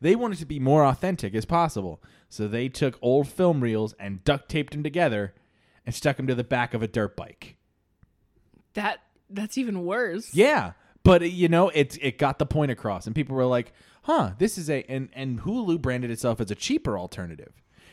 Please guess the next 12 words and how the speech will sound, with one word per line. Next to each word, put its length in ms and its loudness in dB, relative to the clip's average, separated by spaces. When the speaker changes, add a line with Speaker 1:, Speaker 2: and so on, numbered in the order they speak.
Speaker 1:
Cheaper, 420 -2
but 200 2
still 300 4
very, 540 0
very 400 2
entertainment 480 -6
friendly, 380 -2
because 300 -2
Hulu 320 0
had 200 -6
things 240 -6
like, 180 -8